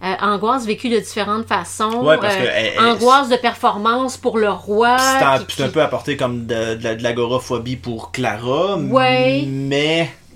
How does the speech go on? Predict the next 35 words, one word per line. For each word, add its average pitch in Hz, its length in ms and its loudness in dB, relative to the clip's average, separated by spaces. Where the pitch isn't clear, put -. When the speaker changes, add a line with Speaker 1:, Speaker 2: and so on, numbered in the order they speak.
Speaker 1:
Ben, 233 200 2
c'est - 180 -6
comme 262 160 0
ça 392 100 -6
que 403 80 -8
c'est 294 140 -2
présenté, 240 680 -2
Speaker 2:
sa 294 140 2
Speaker 1:
mais 139 40 2
Speaker 2:
pho-, 160 260 2
Speaker 1:
tout, 151 60 -4
Speaker 2:
sa 147 180 2
Speaker 1:
tout - 140 -2
Speaker 2:
phobie 175 280 6
Speaker 1:
le 190 140 6
Speaker 2:
lui 165 120 4
Speaker 1:
long. 156 60 8
Speaker 2:
amène 156 520 4
les, - 60 -10
Speaker 1:
Exactement. 123 380 0
Speaker 2:
les, 120 160 -2
les, 113 300 -2
euh, 107 440 -6
Speaker 1:
Puis 254 380 0
les 262 220 2
symptômes, 320 840 0
c'est - 380 -4
vraiment 226 800 -2
comme 202 340 -4
de - 300 -18
la 220 100 -4
crise 214 300 -4
d'angoisse, 185 720 -6
là, 196 100 -4
euh, 180 460 -6